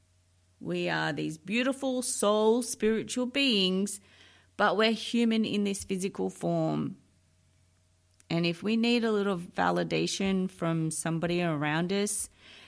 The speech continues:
every now and then just to give us a boost, just to give us a little pep, then embody that, accept that, because it is beautiful as well.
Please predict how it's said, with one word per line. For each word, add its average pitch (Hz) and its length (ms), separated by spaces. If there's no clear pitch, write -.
every 170 380
now 170 200
and 160 140
then 165 240
just 170 180
to 165 80
give 160 160
us 160 140
a 143 40
boost, - 760
just - 220
to 202 80
give 160 160
us 165 160
a - 20
little 143 380
pep, - 460
then 190 180
embody 175 520
that, 143 280
accept - 640
that, 139 400
because 160 340
it 175 140
is 180 180
beautiful 151 680
as 143 240
well. 143 340